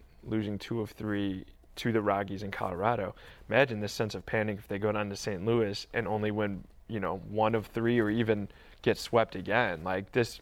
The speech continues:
everybody's gonna be, we're gonna have to talk everybody off the ledge in that same, in that facet, um, along that lines too. And, you know, you brought up a good point about, like, is this just social media or anything else? And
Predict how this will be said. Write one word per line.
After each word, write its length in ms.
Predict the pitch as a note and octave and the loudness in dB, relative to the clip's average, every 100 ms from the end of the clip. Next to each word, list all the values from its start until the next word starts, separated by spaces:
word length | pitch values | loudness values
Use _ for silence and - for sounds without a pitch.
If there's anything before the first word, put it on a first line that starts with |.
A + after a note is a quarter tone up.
| - - | -14 -2
everybody's 440 | B2 B2 A2 G2 | 2 4 2 0
gonna 200 | - G2 | -2 -6
be, 280 | F#2 G2+ F#2 | -2 -2 -2
we're 120 | - A2+ | -2 0
gonna 120 | G#2+ | 0
have 100 | - | -2
to 60 | |
talk 200 | - G2 - | -2 -2 2
everybody 440 | C#3 F3 C3 G2 F#2 | 2 2 0 0 2
off 180 | F#2+ - | 0 -2
the 80 | |
ledge 400 | G2 F2+ C#2 D#2+ - - - - - | 0 2 0 -2 -12 -20 -20 -20 -10
in 160 | - A2 | -2 2
that 200 | G#2 G2+ | 4 2
same, 320 | - A2 G#2 - | 2 0 0 -4
in 120 | G#2+ | 0
that 200 | G#2 F#2+ | 2 2
facet, 540 | - A2 A2 A2 G2 | 4 4 4 0 0
um, 380 | F2 G#2+ F#2+ F2+ - - - - | -2 -2 -4 -6 -16 -20 -20 -4
along 260 | A2+ G#2+ G2 | 2 2 4
that 180 | A#2 A#2 | 2 2
lines 320 | G#2 G2 F#2 | 0 0 -4
too. 280 | - G3 A2+ | -4 0 0
And, 120 | G#2 - - - | -2 -10 -18 -8
you 80 | C3 | 4
know, 280 | C#3+ A#2 D2+ - | 6 6 4 -6
you 240 | A2+ B2 | -2 -2
brought 340 | B1+ - C#3 C3+ | -2 4 6 6
up 60 | A#2+ | 4
a 40 | |
good 220 | G#2+ G#2+ | 2 0
point 340 | - A#2 A2+ G2+ | 4 4 4 2
about, 340 | F#2+ G2+ F#2+ | 2 2 2
like, 260 | F#2+ F#2+ - | 0 -4 -6
is 140 | G#2 | -2
this 140 | G#2 F#2+ | -2 -2
just 220 | G#2 - | -4 0
social 280 | A2 G2+ G2+ | 0 0 -4
media 340 | G#2 G#2 G2+ | -2 0 2
or 40 | G2+ | 2
anything 340 | G2+ - G2 | 0 -4 -2
else? 300 | G#2+ G#2 - | 0 0 -2
And 100 | G2+ | -12